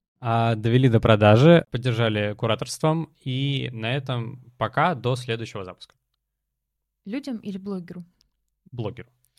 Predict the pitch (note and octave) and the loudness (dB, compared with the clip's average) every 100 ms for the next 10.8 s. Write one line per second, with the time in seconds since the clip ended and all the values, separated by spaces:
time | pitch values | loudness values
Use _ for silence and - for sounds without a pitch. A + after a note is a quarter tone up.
0 | _ _ G#3+ F#3 E3 F#3 E4 E4+ A#3+ A#3 | _ _ -8 -8 -8 -10 -8 -6 -4 -4
1 | A3 A3+ - G#3 G#3 G3 F#3 G#3+ G#3+ - | -4 -8 -8 -8 -8 -10 -10 -10 -10 -12
2 | G3 F#3 F3 E3+ F#3 F3+ G3 B3 - G#3 | -12 -10 -10 -8 -8 -8 -10 -10 -10 -8
3 | F3+ G3+ G3 F#3 F#3+ F3+ F3+ F3 D#3+ D3 | -6 -6 -8 -10 -10 -10 -10 -12 -16 -16
4 | D3+ D#3+ _ _ _ _ _ _ - B2 | -16 -20 _ _ _ _ _ _ -2 0
5 | B2 C#3 C#3 - C3 C3+ C3+ B2+ B2+ C3+ | 2 0 0 0 4 6 6 4 0 0
6 | A#2 G#2 A#2+ B2 A#2+ G#2+ A#2+ F#3 - A#2 | 0 0 -4 0 0 2 0 -2 -4 -2
7 | A2+ A2+ A2 - - _ - A#2 A2+ A2 | 0 2 0 -2 -16 _ -4 2 4 4
8 | G#2+ G#2 - D#3+ C#3 B2 A#2+ G#2+ G2 G#2 | 2 0 2 4 4 4 4 4 0 -2
9 | G2+ G2+ G#2+ G2 F#2 A#2+ G#2 G#2 B2 - | -2 0 0 0 -2 -2 -4 -6 -10 -12
10 | - G#2 G2+ G#2 G#2 G2+ - G2+ | -18 -14 -10 -10 -10 -14 -10 -12